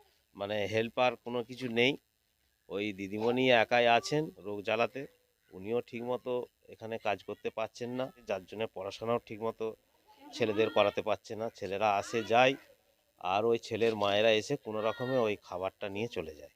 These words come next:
আর এখানে আমাদের কোনো সেন্টার নেই। মাধবপুর গ্রামে, ভাদুর অঞ্চল মাধবপুর গ্রামের কোনো এই সেন্টার নেই। এখানে একটা পায়খানার, মানে, পাশে ছিল, সেই পায়খানা ঘরটাকে কোনো রকমে,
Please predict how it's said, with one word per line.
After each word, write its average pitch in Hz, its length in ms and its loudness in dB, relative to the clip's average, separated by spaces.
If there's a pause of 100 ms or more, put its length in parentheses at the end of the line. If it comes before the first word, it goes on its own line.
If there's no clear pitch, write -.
(640)
আর 90 180 -6
এখানে 120 280 -2
আমাদের 127 300 0
কোনো 143 240 -6
সেন্টার 135 460 0
নেই। 139 340 4 (720)
মাধবপুর 117 640 0
গ্রামে, 127 300 4
ভাদুর 113 380 4
অঞ্চল 120 340 4
মাধবপুর 117 540 0
গ্রামের 117 360 2
কোনো 117 520 2 (340)
এই 98 220 -12 (100)
সেন্টার 117 500 0
নেই। 131 380 4
এখানে 123 340 -6
একটা 120 260 -4
পায়খানার, 120 640 0 (960)
মানে, 107 300 -2
পাশে 113 380 0
ছিল, 131 340 4
সেই 123 200 2
পায়খানা 101 460 0
ঘরটাকে 123 400 0
কোনো 110 280 -4
রকমে, 123 480 0